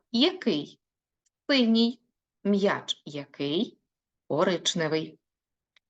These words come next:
Дітки, які працюють зі мною індивідуально, завдання для вас. Вам потрібно написати м'який знак, сполучення м'якого знаку, склад "тьо", слово Сергійко та речення "Сергійко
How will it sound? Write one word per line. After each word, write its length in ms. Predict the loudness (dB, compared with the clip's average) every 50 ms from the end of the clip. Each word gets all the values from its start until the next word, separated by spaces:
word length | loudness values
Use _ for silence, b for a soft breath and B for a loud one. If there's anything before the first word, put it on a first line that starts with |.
| _ _ _ _ _ -4
Дітки, 280 | -2 -2 0 2 2
які 200 | 2 4 2 0
працюють 480 | 2 2 0 0 2 2 2 2 2 0
зі 120 | -2 -2
мною 260 | 0 0 0 -2 -2
індивідуально, 960 | -4 -4 -6 -6 -6 -6 -6 -6 -6 -6 -6 -4 -2 0 4 4 4 4 2 -2
завдання 500 | 0 0 0 0 0 -2 -4 -4 -6 -6
для 180 | -4 -2 -2 -2
вас. 340 | -2 -6 -10 -12 -16 -20 B B B B B B B
Вам 300 | -2 4 6 6 6 6
потрібно 380 | 4 2 0 0 -2 -2 0 -2
написати 540 | -4 -2 -2 -2 -2 -2 -6 -8 -8 -8 -8
м'який 380 | -4 -4 -4 -2 -2 -4 -2
знак, 460 | -2 -4 -4 -4 -4 -8 -10 -14 _ _ _
сполучення 680 | -18 -16 0 2 4 6 6 4 2 0 0 0 0
м'якого 480 | 2 2 0 0 0 0 2 2 2 2
знаку, 500 | 4 4 2 2 2 -2 -6 -8 -8 -10 _
склад 560 | -16 -16 -2 2 4 4 4 2 0 -6 -14 _ _ _ _
"тьо", 480 | _ 4 6 8 8 6 6 2 -2 -12 _ B B B B B B B
слово 540 | 0 4 8 10 10 10 8 6 2 0 -2
Сергійко 1000 | -8 -4 0 2 4 6 4 4 4 -2 -6 -8 -6 _ 2 2 2 2 -4 -12 _ _ _ _
та 160 | 0 0 2
речення 640 | 4 4 4 4 2 -2 -4 -4 -4 -4 -6 -8 -10 _
"Сергійко 1120 | -20 -20 -2 2 4 4 4 4 0 0 -2 0 0 0 0 0 0 0 0 0 -2 -12